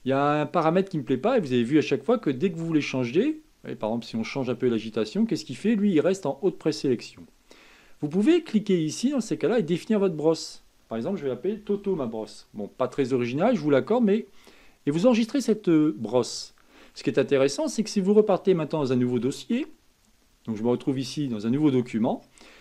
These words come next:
si je regarde ici au niveau de ma calligraphie, de l'outil calligraphique, vous avez maintenant «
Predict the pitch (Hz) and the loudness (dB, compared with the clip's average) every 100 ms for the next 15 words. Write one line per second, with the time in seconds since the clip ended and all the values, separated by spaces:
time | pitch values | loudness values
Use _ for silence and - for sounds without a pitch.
0 | - - 254 247 220 190 - 190 160 131 | -14 -2 0 2 2 0 -2 0 0 2
1 | 131 127 120 117 - 131 117 120 - 277 | 2 2 2 0 0 2 2 0 0 -2
2 | 180 156 165 - 135 113 110 240 175 143 | 0 -2 -4 0 2 2 -2 -2 0 2
3 | 139 127 110 175 254 | 4 2 0 -2 -2